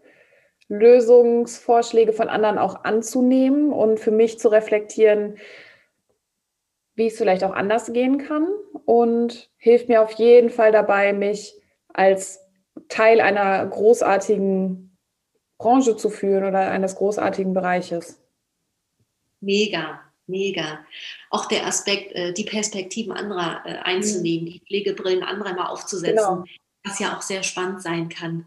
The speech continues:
Speaker 2: ne?
Speaker 1: Total. Ja.
Speaker 2: Toll. Klasse, ey. Zweitens, so stelle ich mir mein Pflegenetzwerk vor.
Speaker 1: Bunt, laut, vielfältig, positiv,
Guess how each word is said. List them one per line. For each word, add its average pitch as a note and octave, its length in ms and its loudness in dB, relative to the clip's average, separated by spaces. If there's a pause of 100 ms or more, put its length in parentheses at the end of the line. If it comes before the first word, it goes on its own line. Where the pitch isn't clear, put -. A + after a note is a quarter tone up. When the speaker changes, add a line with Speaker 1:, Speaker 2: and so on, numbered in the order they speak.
(100)
Speaker 2:
ne? G3+ 80 -8
Speaker 1:
Total. F3+ 220 -6 (440)
Ja. F#3 200 0
Speaker 2:
Toll. - 200 -10 (220)
Klasse, F3 360 -6
ey. E3+ 340 -10 (1160)
Zweitens, G3 720 -2 (120)
so C4+ 220 -4
stelle A#3 320 -2
ich A#3 220 -4
mir B3 100 -10
mein G3+ 220 -8
Pflegenetzwerk F#3+ 840 -8
vor. D3+ 360 -20 (2250)
Speaker 1:
Bunt, C#4 580 6 (160)
laut, A3+ 760 4 (100)
vielfältig, G#3+ 1160 2 (760)
positiv, F#3+ 880 -2